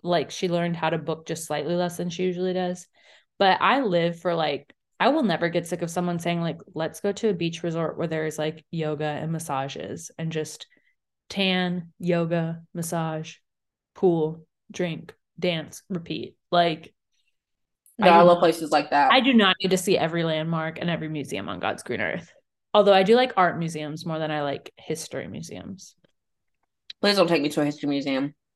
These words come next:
Speaker 2: I do like the, like, to see, like, monuments. So I do like to, like, I would love to go to Egypt to see the pyramids. And, like, I haven't been to, like, the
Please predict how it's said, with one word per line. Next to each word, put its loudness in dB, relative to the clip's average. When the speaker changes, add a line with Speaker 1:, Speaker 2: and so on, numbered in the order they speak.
Speaker 2:
I 6
do 6
like 8
the, 8
like, 6
to -4
see, 4
like, 6
monuments. 2
So 4
I 8
do 8
like 6
to, 2
like, 4
I 8
would 10
love 8
to 2
go 8
to 4
Egypt 2
to -10
see 2
the 4
pyramids. 6
And, 2
like, 0
I 4
haven't 4
been 6
to, 2
like, 4
the 4